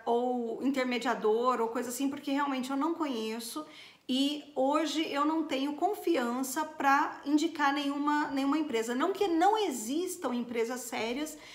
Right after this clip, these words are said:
e idôneas nesse assunto, é que eu particularmente não conheço, tá? Então, é, hoje realmente eu busco essas o-, essas alternativas e aí eu vou,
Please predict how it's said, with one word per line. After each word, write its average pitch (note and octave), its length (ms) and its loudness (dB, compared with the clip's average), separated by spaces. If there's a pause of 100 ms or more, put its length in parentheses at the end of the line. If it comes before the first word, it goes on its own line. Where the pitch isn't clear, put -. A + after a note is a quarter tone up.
(140)
e C#4 140 4
idôneas D4 540 4
nesse C4 420 -4
assunto, C#4 360 -4
é G3 40 -4
que C#4 300 -4
eu C#4+ 240 0
particularmente C#4+ 760 -2
não D4 160 0
conheço, D4 580 -6
tá? G#3 360 -2 (400)
Então, C4+ 580 0
é, C4+ 460 2 (220)
hoje C#4+ 440 0
realmente C4 420 0
eu B3+ 80 0
busco A#3+ 300 -6
essas A#3 240 -4
o-, A#3+ 220 -6
essas A3+ 260 -6
alternativas B3+ 760 -4 (340)
e G4 60 -2
aí G4+ 100 2
eu F4+ 80 0
vou, F#4 120 -2